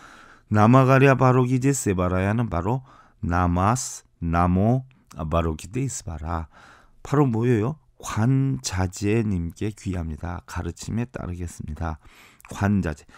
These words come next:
관하고 자제하는 분께 따르겠습니다. 근데 관하고 자제하는데 깨달음을 얻으셨어요. 그게 바로 뭐예요?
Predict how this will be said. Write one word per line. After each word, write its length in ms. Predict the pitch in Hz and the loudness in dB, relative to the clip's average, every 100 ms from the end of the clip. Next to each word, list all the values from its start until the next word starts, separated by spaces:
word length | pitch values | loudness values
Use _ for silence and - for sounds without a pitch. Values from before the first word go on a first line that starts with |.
| - - | -20 -18
관하고 540 | - 101 110 117 143 151 | -6 -2 0 0 -2 -6
자제하는 800 | 104 98 92 95 92 104 123 127 | -6 -6 -4 -4 -2 -4 -6 -8
분께 360 | 92 90 117 | -8 -8 -10
따르겠습니다. 920 | - - 90 85 85 78 78 78 78 110 | -8 -8 -6 -8 -10 -8 -8 -8 -10 -8
근데 220 | 135 139 | -6 -8
관하고 520 | - 95 107 117 123 135 | -8 -4 -2 -2 -2 -4
자제하는데 800 | 107 104 113 113 110 107 151 151 - - - - - | -2 -2 0 0 -2 -2 -2 -4 -12 -20 -20 -20 -4
깨달음을 640 | - 143 139 135 131 104 | -2 2 2 4 2 2
얻으셨어요. 640 | 95 80 90 - 82 117 165 _ _ - | 0 -2 -6 -4 -2 -2 -4 _ _ -20
그게 220 | - 92 | -8 -4
바로 220 | 85 80 | -4 -6
뭐예요? 380 | 76 78 98 | -6 -6 -6